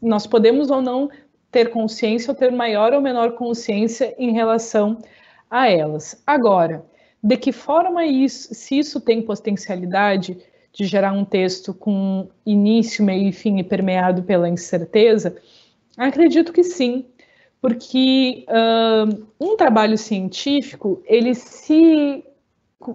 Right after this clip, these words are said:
ah, se estabelece como relevante pela coerência dos seus elementos internos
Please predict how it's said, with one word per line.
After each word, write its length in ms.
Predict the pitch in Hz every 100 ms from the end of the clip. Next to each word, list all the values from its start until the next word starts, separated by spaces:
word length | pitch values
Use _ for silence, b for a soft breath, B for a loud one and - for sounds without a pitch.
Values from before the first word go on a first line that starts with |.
| -
ah, 300 | 220 214 208
se 260 | 208 - -
estabelece 640 | 320 349 254 226 208 214
como 220 | - 214 208
relevante 680 | 208 190 185 220 247 -
pela 220 | 262 247
coerência 500 | 247 269 240 269 330
dos 140 | 294 -
seus 200 | 240 226
elementos 540 | 226 214 208 202 175
internos 800 | 185 180 220 214 233 214 190 -